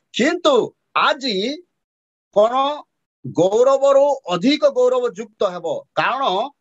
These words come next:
ଆଉ ସେ ଆଜି ପରମେଶ୍ୱରଙ୍କ ଆତ୍ମା ଦ୍ୱାରା କଣ? ଚିରସ୍ଥାୟୀ, ଚିରକାଳ ପାଇଁ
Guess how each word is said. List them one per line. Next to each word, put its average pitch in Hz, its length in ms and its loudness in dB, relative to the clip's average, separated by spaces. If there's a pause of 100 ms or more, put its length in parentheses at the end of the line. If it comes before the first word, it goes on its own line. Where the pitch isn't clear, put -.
(420)
ଆଉ 220 240 0
ସେ 254 380 4 (800)
ଆଜି 214 300 -6 (440)
ପରମେଶ୍ୱରଙ୍କ 214 1120 -4
ଆତ୍ମା 208 520 0
ଦ୍ୱାରା 196 420 -2
କଣ? 214 360 -4 (360)
ଚିରସ୍ଥାୟୀ, 226 960 0 (360)
ଚିରକାଳ 233 600 0
ପାଇଁ 226 500 -6